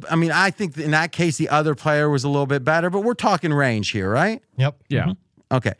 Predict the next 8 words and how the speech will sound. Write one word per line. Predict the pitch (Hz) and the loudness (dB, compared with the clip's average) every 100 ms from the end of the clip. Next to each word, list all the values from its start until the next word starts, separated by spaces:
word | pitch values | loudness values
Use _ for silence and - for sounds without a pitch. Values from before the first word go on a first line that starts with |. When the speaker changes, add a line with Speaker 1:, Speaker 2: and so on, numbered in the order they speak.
| - _ | -14 _
Speaker 1:
That | 135 156 156 | 0 0 0
was | 143 | -4
Colin | - 151 165 196 | 0 2 2 -2
Kaepernick, | 147 143 135 151 139 139 143 143 - - _ _ _ - | 0 0 0 -2 -2 0 -2 -4 -12 -20 _ _ _ 0
playoff | 156 156 147 - | 2 4 2 0
game | 147 135 | 0 0
two | 120 156 | 0 0
thousand | 147 135 123 | 2 0 0